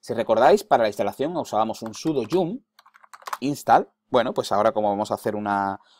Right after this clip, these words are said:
un chequeo, vamos a actualizar, lo primero que tenemos que hacer, obviamente, es ese chequeo que digo,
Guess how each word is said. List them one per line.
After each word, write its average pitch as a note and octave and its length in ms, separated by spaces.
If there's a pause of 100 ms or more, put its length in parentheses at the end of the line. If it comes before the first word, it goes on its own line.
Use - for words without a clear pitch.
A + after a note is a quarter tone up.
(140)
un G2+ 100
chequeo, D#3 540
vamos G#2 260
a G2 240
actualizar, A2+ 460
lo E3 60
primero G#2+ 200
que A2 60
tenemos G#2 180
que G#2+ 60
hacer, C3+ 320
obviamente, A2+ 360
es - 80
ese F#2+ 220
chequeo G#2+ 260
que G#2+ 100
digo, G#3 340